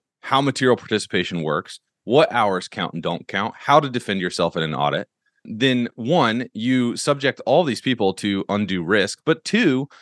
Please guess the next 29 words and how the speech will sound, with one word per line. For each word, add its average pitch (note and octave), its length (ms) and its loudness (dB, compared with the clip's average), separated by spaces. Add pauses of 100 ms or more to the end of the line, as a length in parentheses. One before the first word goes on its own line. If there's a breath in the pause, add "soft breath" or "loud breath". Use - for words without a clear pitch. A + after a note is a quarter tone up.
(140 soft breath)
they're C#3+ 220 2
letting E3 360 0
the C3 80 -4
tax C3 300 -4
tail C3+ 140 -4
wag A2 160 0
the A#2 80 -10
dog. D3+ 200 2
So C3 140 -4
all E3 260 2
these D#3 160 0
people A#2 520 -2 (160)
that C3+ 160 -2
watch C#3+ 300 -2
these B2 180 -6
TikToks - 500 -2
that G#2 120 -2
have A2 100 -6
never E3+ 320 2
heard E3 200 0
of A#2 80 0
this F2+ 120 -4
before, - 420 -10 (240 soft breath)
that B2 160 -2
don't F3+ 240 4
listen E3 300 -2
to C3 100 0
our C#3+ 240 2
stuff, - 420 -8